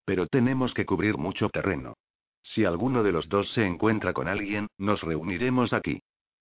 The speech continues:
Utilizaremos esta sala como base". Barry se frotó la barbilla con una mano mientras clavaba una dura mirada en los ojos de Jill. "¿Estás preparada, Jill? Podríamos buscar juntos si no". "No, tienes razón",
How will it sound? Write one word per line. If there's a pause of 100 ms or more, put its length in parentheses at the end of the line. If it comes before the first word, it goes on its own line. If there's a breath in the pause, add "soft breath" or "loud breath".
Utilizaremos
esta
sala
como
base". (800)
Barry
se
frotó
la
barbilla
con
una
mano
mientras
clavaba
una
dura
mirada
en
los
ojos
de
Jill. (800)
"¿Estás
preparada, (100)
Jill? (600)
Podríamos
buscar
juntos
si
no". (420)
"No, (120)
tienes
razón",